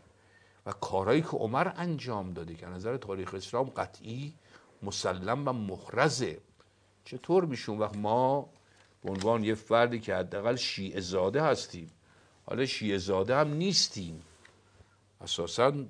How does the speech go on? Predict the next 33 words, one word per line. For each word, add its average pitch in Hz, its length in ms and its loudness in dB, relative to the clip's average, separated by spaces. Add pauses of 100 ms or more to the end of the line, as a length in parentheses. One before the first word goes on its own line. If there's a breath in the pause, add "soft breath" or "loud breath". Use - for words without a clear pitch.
دنبال 104 400 0
حقیم 135 580 -2
و 92 60 -4
داریم 117 220 0
از 101 160 0
حق 120 260 -2
دفاع 123 360 0
می‌کنیم 87 580 -4 (580 soft breath)
که 117 100 -10
چهل 127 300 4
سال 127 220 4
دارم 120 240 4
خردورزانه 101 1120 4
من 147 220 2
دارم 123 240 2
توی 139 400 -4 (520 loud breath)
امور 127 220 -2
کنکاش 107 640 -2
می‌کنم، 95 380 -8
توی 120 120 -6
اینجا 110 220 -4
که 107 140 -6
رسیدی 104 640 -8 (580 soft breath)
با 92 80 -6
اینکه 104 180 -2
شب 101 260 2
و 110 60 4
روز 117 120 0
داری 113 180 4
می‌خونی 120 380 -2
این 92 80 -4
کتاب 90 400 -4
رو 82 180 -8